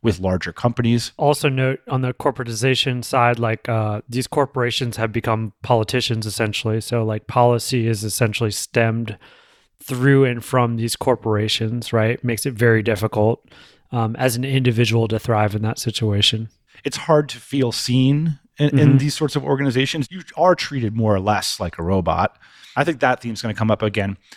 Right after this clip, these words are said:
Speaker 1: It's worth mentioning, too, that inflation is affecting this. Even if you got a four percent raise last year, you took an enormous hit in terms of your spending power in two thousand twenty-one.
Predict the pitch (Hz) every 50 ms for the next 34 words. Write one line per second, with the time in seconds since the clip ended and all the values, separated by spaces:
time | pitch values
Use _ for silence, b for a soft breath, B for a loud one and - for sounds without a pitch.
0 | B B B - 147 - 165 180 202 196 - 131 135 147 147 - 156 143 135 117
1 | 113 _ - - 220 214 190 156 139 131 131 - 123 131 127 - - 135 135 -
2 | - - - 143 160 175 - - 135 123 120 120 120 131 110 117 113 - - 151
3 | 147 - - 107 92 90 90 - - _ _ _ _ 160 170 170 180 175 165 185
4 | 170 156 131 - - 127 127 127 - 143 - - 131 120 110 - 101 101 104 107
5 | 113 127 123 131 127 - - 147 151 160 160 151 b b b b b b b b
6 | 139 151 - - 165 147 - - - 127 123 120 117 117 110 107 113 120 120 120
7 | 104 - - - 98 92 90 - _ _ b b b b b 107 107 - - 107
8 | 101 98 90 85 104 92 92 98 98 92 - - - - - 113 123 131 123 113
9 | 104 98 92 - 82 80 80 82 80 76 78 - b b b b b b b b
10 | b - 92 - - 107 - 98 87 87 82 82 87 82 80 80 80 _ - -
11 | - 90 82 80 80 82 90 90 80 78 69